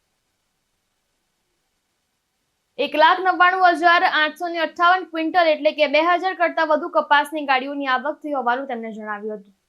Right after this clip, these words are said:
તો ખેડૂતોને પણ ગત વર્ષે કપાસના પોષણક્ષમ ભાવ ઉપલબ્ધ બન્યા હોય, ત્યારે ચાલુ વર્ષે પણ પાટણ એપીએમસીમાં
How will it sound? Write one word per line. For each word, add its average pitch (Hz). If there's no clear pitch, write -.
તો 254
ખેડૂતોને 370
પણ 403
ગત 339
વર્ષે 339
કપાસના 339
પોષણક્ષમ 339
ભાવ 285
ઉપલબ્ધ 294
બન્યા 269
હોય, 285
ત્યારે 269
ચાલુ 277
વર્ષે 294
પણ 294
પાટણ 277
એપીએમસીમાં 294